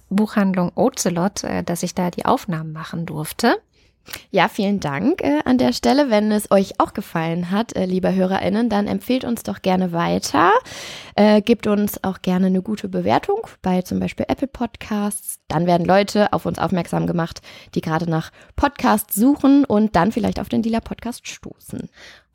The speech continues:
Speaker 1: Und, ähm, in der kapitalistischen Welt ist es, bleibt es leider nicht aus. Auch wir brauchen Geld und, äh, wollen das vor allem, damit wir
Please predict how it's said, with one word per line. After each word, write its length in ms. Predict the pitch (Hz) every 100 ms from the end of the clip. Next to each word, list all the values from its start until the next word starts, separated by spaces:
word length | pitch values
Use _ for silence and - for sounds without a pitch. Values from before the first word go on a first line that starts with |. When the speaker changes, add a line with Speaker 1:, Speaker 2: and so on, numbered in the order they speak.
| -
Speaker 1:
Und, 300 | 254 311 -
ähm, 500 | 220 214 208 208 208 -
in 120 | 214
der 100 | 196
kapitalistischen 840 | - 226 214 220 202 196 196 196
Welt 220 | 180 180 175
ist 80 |
es, 80 | 185
bleibt 340 | - 180 190 214
es 140 | -
leider 220 | 196 190
nicht 200 | 185 180
aus. 240 | 180 196 -
Auch 140 | 175 175
wir 440 | 170 160 185 262
brauchen 600 | 254 - 190 185 - 185 156
Geld 580 | 180 170 226 302 311
und, 380 | - 208 196 -
äh, 200 | - -
wollen 600 | 202 196 160 180 202 214
das 240 | 190 185 -
vor 140 | 170
allem, 240 | - 180 185
damit 360 | 175 180 -
wir 340 | 190 208 208